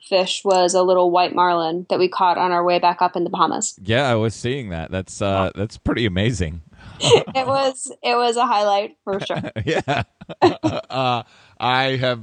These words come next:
Speaker 2: never, I, I don't know. I don't know if I've heard of anybody else catching a marlin off the back of their sailboat, but, uh, that,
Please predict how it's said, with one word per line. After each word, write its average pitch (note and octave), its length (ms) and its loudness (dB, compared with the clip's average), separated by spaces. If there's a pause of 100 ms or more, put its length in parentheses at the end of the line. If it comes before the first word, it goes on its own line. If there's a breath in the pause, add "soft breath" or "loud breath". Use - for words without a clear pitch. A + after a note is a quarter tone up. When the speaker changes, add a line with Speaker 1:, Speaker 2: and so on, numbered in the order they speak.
(160)
Speaker 2:
never, C3 640 -10 (160)
I, G2 180 -8
I G2+ 120 -2
don't C3+ 120 -2
know. D3+ 240 -2
I E2+ 100 -2
don't A#2+ 100 -2
know D3 120 4
if C#3 100 -4
I've C#3 120 2
heard D#3 200 4
of A#2 100 2
anybody G#2+ 380 4
else G#2+ 220 2
catching G#2+ 340 -2
a A2 60 -2
marlin G#2+ 420 2
off G2 180 0
the G2+ 60 -10
back G2 220 0
of - 80 -10
their G2+ 120 0
sailboat, B2+ 520 0
but, F2+ 260 -2 (220)
uh, G2+ 400 -2
that, A2+ 260 -4